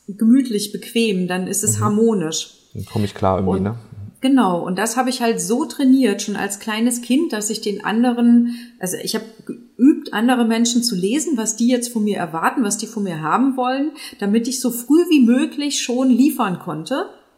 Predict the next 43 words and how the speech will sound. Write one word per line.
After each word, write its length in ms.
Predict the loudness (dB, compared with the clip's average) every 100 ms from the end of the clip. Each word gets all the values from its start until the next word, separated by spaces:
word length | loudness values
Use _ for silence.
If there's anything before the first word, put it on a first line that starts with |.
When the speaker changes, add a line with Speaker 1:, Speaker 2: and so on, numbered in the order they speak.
| _ -8
Speaker 1:
was 160 | -4 0
sie 80 |
Speaker 2:
Mhm. 40 | 0
Speaker 1:
wollten. 480 | 0 -2 -2 -8 -8 _ _ _ _ _ -6
Ja, 100 | -2
Speaker 2:
Und 60 |
Speaker 1:
ich 120 | 0
war 80 | 0
Speaker 2:
halt 100 | 0
Speaker 1:
eine 80 | 0
sehr 200 | 2 2
gute 260 | 2 0 0
Schülerin, 760 | 2 2 2 0 2 2 0
ich 100 | 0
Speaker 2:
Mhm. 60 | -2
Speaker 1:
habe 100 | -2
meine 200 | -2 0
Hausaufgaben 560 | 0 -2 -6 -2 -2
selbstständig 640 | -2 -4 -4 -2 -2 -4 -4
gemacht, 320 | -2 -2 -4
ich 160 | -6
war 100 | -4
immer 140 | -2 -4
pünktlich, 600 | -4 -4 -2 -2 -4 -4
ich 60 |
war 120 | -4 -2
immer 260 | -2 -4 -6 -16 -12
adrett 400 | -10 -4 -4 -2
angezogen, 840 | 0 2 0 0 0 2 4 2
also 200 | -2 0
immer 200 | 0 0
so, 220 | 0 0
wie 180 | 2 0
meine 280 | 2 0 0
Oma 280 | 2 2 2
oder 160 | 0
meine 220 | -2 -2 0
Mutter 260 | 0 0
das 160 | -2 0
eben 200 | -2 -2
haben 240 | 0 0 0
wollten. 360 | -6 -8 -12 -12 _ _ _
Speaker 2:
Mhm. 340 | -8 -6 -6